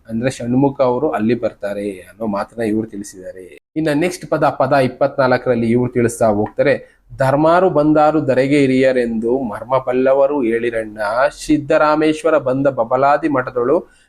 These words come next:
ಮೇಕ ಮುಂಗಲ ಕಟ್ಟಿ ಮೆರೆಯುತ್ತಾರಣ್ಣ, ಹಿಂದಿನ ಅಳಬಾನು ಹಿಂದಿನ ವ್ಯಾಖ್ಯಾವು ಮುಂದಕ್ಕೆ ತಂದಿರಣ್ಣ, ಹಿಂದಕ್ಕ ಹತ್ತೂರಳು ಹಿರಿಯಾಗಿ ಆಡೀತ ಹನ್ನೊಂದಕ್ಕೂ ಬಂದಿಹನಣ್ಣ."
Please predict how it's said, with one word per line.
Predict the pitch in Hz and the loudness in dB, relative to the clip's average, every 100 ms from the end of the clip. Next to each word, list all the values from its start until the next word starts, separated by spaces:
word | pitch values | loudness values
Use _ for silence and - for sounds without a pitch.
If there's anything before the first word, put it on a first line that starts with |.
| - | -2
ಮೇಕ | 165 180 170 | 0 0 0
ಮುಂಗಲ | 156 151 156 151 | 2 2 4 4
ಕಟ್ಟಿ | 143 135 127 160 | 2 0 -4 -2
ಮೆರೆಯುತ್ತಾರಣ್ಣ, | 170 117 127 151 151 143 139 123 117 113 120 110 98 _ _ _ _ - | 0 0 2 2 2 2 4 2 -2 -2 -2 -2 -4 _ _ _ _ -4
ಹಿಂದಿನ | 165 175 190 196 196 | 0 2 2 4 4
ಅಳಬಾನು | 147 151 151 151 151 151 | 4 2 2 2 4 2
ಹಿಂದಿನ | 131 131 139 151 165 | 2 0 2 2 2
ವ್ಯಾಖ್ಯಾವು | 165 139 127 127 139 131 135 | 2 2 0 -2 0 2 2
ಮುಂದಕ್ಕೆ | 127 127 139 143 - 151 | 0 -2 0 -2 -2 -4
ತಂದಿರಣ್ಣ, | 120 120 127 120 113 107 107 127 | -2 0 0 0 0 -2 0 0
ಹಿಂದಕ್ಕ | 113 123 156 165 156 - | 0 0 0 0 -4 -2
ಹತ್ತೂರಳು | 175 160 123 _ - 156 147 143 165 | 0 0 -2 _ -6 -2 0 0 -4
ಹಿರಿಯಾಗಿ | 214 - 151 160 175 185 180 | -6 -8 -4 -2 0 0 0
ಆಡೀತ | 151 135 147 147 143 160 | 2 2 4 2 2 0
ಹನ್ನೊಂದಕ್ಕೂ | 131 143 156 165 165 156 - 170 | 2 2 4 2 2 -2 -2 -2
ಬಂದಿಹನಣ್ಣ." | 135 135 131 135 120 113 107 | 0 2 0 2 0 0 2